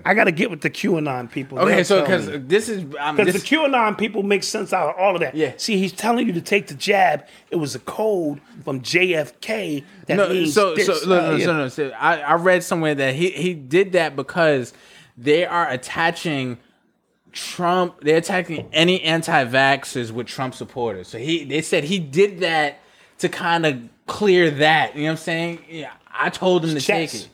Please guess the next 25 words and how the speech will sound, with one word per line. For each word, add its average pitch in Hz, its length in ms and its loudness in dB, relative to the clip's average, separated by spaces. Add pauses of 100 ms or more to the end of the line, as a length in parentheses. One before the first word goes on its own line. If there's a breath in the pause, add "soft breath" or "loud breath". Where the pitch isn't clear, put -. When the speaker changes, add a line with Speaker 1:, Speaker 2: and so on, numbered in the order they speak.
Speaker 2:
Yeah. 135 340 2
Speaker 1:
Chess. - 500 -4
Speaker 2:
I 180 100 4
don't 156 160 4
know. 107 80 -2
You 180 120 2
know, 113 160 2
you 165 140 -6
know, 180 120 -4
you 147 160 -6
know. 92 220 -10
Speaker 1:
Chess, 190 240 0
but - 280 -2
he 226 260 -2
has 214 280 2
a 151 100 -6
code 175 560 0
with 120 160 -12
them. 120 200 -8
Speaker 2:
And, 294 320 2
but 262 180 0
let's 269 180 -2
Speaker 1:
Yeah. 233 60 -6
Speaker 2:
not 262 200 0
forget, 180 520 0